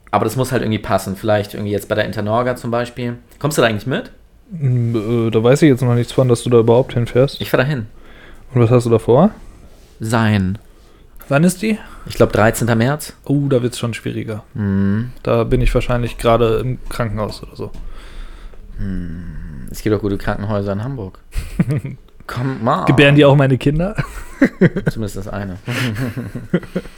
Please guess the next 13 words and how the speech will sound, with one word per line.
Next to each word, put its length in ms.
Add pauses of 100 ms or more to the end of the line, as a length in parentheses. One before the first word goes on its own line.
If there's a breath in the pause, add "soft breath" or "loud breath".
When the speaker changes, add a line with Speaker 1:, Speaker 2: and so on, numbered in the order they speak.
(500 loud breath)
Speaker 1:
Ich 120
hab 100
ja 60
damals 380
in 80
der, 400 (1120)
äh, 440
wie, 60 (180)
äh, 420 (100)
auf 140
der 160
Pränatalstation 1040
gearbeitet. 540